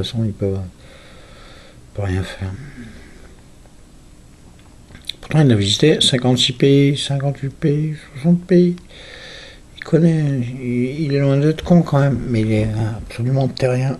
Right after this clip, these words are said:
de base. Cela dit, il passe,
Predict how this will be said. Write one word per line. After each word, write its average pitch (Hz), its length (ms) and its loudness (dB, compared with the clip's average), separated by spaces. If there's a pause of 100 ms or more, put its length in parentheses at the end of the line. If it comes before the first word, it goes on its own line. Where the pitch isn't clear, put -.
de 101 200 -2
base. 95 460 -2 (1700)
Cela 131 360 2
dit, 107 240 2 (2750)
il 104 120 -8
passe, - 600 -4